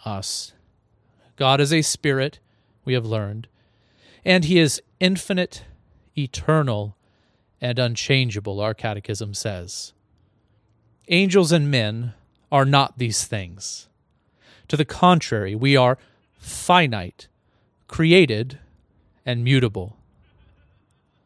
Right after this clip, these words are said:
These, uh, three attributes or characteristics of God are called incommunicable attributes. These are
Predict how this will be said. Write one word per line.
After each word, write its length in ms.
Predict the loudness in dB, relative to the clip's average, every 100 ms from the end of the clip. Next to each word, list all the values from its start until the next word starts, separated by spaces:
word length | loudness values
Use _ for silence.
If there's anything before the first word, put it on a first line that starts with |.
| _ _ _ _ _ _ -2
These, 460 | 2 2 2 -4 -8
uh, 120 | -14
three 480 | -6 2 4 4 2 2
attributes 720 | 2 2 -2 0 -2 -4 -4
or 180 | -4 -2
characteristics 840 | -2 -2 -4 -2 -2 -2 -6 -6
of 140 | -6
God 260 | -6 -4 -2
are 120 | -4
called 480 | 0 2 2 0 -8 _ _ _ _ _ -2
incommunicable 800 | 0 0 0 2 2 2 0 -4 -2
attributes. 800 | -4 -4 -8 -8 -12 -12 -16 -16 _ _ _ _ _ _ _
These 340 | 0 2 2 2
are 360 | 4 2 0